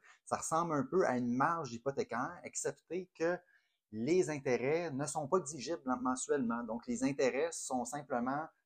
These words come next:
ajoutés au solde du prêt. Euh, j'arrête d'en parler. Évidemment, ça existe. C'est pour certaines situations, il faut être âgé de cinquante-cinq ans et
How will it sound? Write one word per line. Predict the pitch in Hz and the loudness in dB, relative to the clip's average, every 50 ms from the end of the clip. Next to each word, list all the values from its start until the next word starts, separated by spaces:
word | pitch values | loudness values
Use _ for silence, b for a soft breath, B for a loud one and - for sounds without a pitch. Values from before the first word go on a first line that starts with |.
| _ _ _ | _ _ _
ajoutés | 170 175 170 - 143 139 - 160 165 170 - | 0 0 0 -4 -8 -8 -4 -4 -4 -4 -2
au | 123 123 120 | -2 -2 -2
solde | 123 - - 143 147 143 127 123 | -2 0 0 0 0 2 0 0
du | 117 110 - - - _ | -2 -2 -4 -12 -14 _
prêt. | - 104 113 131 160 - _ _ _ _ _ _ _ _ _ _ - | -8 -4 -4 -4 -4 -6 _ _ _ _ _ _ _ _ _ _ -4
Euh, | 110 113 113 113 110 110 - _ _ _ _ _ _ _ _ | -2 -2 -2 -2 -4 -6 -10 _ _ _ _ _ _ _ _
j'arrête | - 127 127 135 143 143 | 4 4 6 6 4 4
d'en | 139 131 | 2 0
parler. | 131 - 127 120 104 117 123 139 170 | 2 4 2 2 2 2 0 0 -2
Évidemment, | 175 147 123 - 131 123 117 139 151 156 | -2 -6 -6 -2 0 2 2 2 0 -2
ça | 151 - - 147 139 | -4 0 4 4 4
existe. | 127 113 110 110 123 143 160 180 175 - - | 4 2 -2 -4 -2 0 0 0 -2 -4 -4
C'est | - 139 139 | -4 -4 -4
pour | 135 - 123 113 | -4 -6 -10 -8
certaines | - 123 - - 151 143 | -6 -8 -6 -6 -8 -8
situations, | - - - - 139 127 117 113 - 139 139 147 139 | -8 -10 -2 2 2 4 4 2 0 -2 -2 -2 -4
il | 139 | 0
faut | - 123 123 | 2 2 4
être | 120 120 - 110 | 4 2 2 4
âgé | 120 120 110 107 107 107 123 135 135 | 4 6 6 4 2 0 -2 0 0
de | 120 110 | 0 -2
cinquante-cinq | - 120 110 - 113 113 110 - 117 107 - - | -4 -6 -6 -6 -6 -8 -8 -8 -12 -12 -8 -6
ans | 123 117 | -6 -6
et | 110 101 | -6 -8